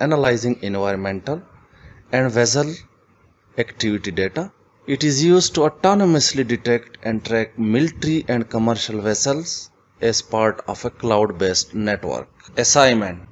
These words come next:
Here is an assignment for you. Explain any two applications of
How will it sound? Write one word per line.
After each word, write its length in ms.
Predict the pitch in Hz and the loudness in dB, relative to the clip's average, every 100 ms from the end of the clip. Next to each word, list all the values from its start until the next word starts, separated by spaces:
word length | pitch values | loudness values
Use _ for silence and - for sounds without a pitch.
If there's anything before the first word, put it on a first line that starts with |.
| - | -12
Here 340 | - 143 139 - | -2 0 0 -2
is 160 | 107 | -4
an 120 | 104 104 | -2 -2
assignment 540 | - 113 110 107 98 | -2 -2 -2 -4 -6
for 160 | 107 101 | -6 -4
you. 320 | 127 208 - - - - | -2 -2 -6 -18 -20 -4
Explain 560 | 113 - - 143 156 - | -2 -2 -2 0 0 0
any 260 | 147 165 | 0 0
two 220 | 165 156 135 | 0 -2 -2
applications 720 | 135 131 131 117 - 117 104 | -4 -6 -4 -4 -2 -4 -4
of 300 | 101 98 - | -4 -4 -12